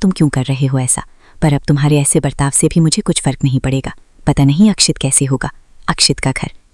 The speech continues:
अक्षित घर लौटता है तो mom dad wait कर रहे होते हैं और दोनों अक्षित को देखकर घबरा जाते हैं। "मंजू जी, क्या हालत कर रखी है अपनी?"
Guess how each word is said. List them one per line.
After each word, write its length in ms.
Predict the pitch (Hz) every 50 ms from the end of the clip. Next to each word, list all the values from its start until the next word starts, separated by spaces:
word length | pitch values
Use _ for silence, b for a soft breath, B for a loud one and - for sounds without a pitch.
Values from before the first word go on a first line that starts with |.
| _ b b b b b b b
अक्षित 280 | 214 - - - 294 269
घर 220 | - - 202 180 165
लौटता 320 | 156 151 147 - - 151
है 120 | 151 175 190
तो 120 | - 214
mom 240 | 185 160 143 139 135
dad 200 | 127 143 139 135 -
wait 160 | 135 131 -
कर 160 | - 147 135
रहे 200 | 139 131 131 135
होते 240 | 127 131 123 - 135
हैं 160 | 135 135 - b b b b b b b
और 80 | 170 156
दोनों 280 | - 151 139 147 180
अक्षित 280 | 180 - - - 226 -
को 120 | - 156
देखकर 320 | 131 135 127 - - 208 226 -
घबरा 260 | 190 160 - 135 131
जाते 300 | - 131 131 - - 131
हैं। 140 | 131 - - - - - _ - _ - 175
"मंजू 260 | 160 143 127 135 131
जी, 200 | - - - - _ _ _ _ _ - -
क्या 100 | 185 170
हालत 320 | 175 190 214 226 240 -
कर 140 | - 175 156
रखी 300 | 151 143 - - - 139
है 100 | 135 131
अपनी?" 240 | - - 135 131